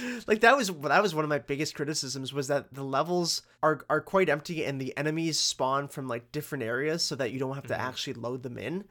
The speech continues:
Speaker 1: And
Speaker 2: Yeah.
Speaker 1: it just, you know, it, it, which is a classic method of, of, of arcade gaming, right? But
Speaker 2: Mm-hmm.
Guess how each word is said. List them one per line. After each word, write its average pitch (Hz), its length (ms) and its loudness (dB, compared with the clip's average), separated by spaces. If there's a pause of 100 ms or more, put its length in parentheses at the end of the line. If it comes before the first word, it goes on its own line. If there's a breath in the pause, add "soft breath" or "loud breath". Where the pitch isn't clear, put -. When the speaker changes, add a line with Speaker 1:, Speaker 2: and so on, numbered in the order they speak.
(220 soft breath)
Speaker 1:
And 143 340 -2
Speaker 2:
Yeah. 117 120 -2
Speaker 1:
it - 80 -4
just, - 280 -2
you 226 60 -2
know, 196 140 6
it, 220 140 4
it, 208 140 -4
which 294 180 0
is 214 60 2
a 190 60 2
classic 151 460 0
method 123 320 -6
of, 127 220 -12
of, 117 360 -6 (120)
of 127 140 -8 (160)
arcade 143 440 -2
gaming, 170 460 -6
right? 131 340 -4
But 139 200 2
Speaker 2:
Mm-hmm. 127 200 -12